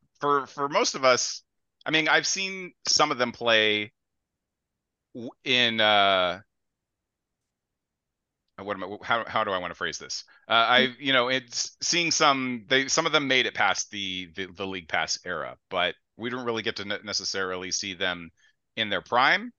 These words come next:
Uh, so the four that I got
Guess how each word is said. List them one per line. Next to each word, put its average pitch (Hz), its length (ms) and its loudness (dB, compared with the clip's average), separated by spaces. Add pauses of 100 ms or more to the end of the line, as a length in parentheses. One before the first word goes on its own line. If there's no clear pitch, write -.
(1600)
Uh, 92 220 2
so 135 440 2 (340)
the 123 100 -8
four 208 280 -2
that 208 120 0
I 156 80 4
got 95 440 2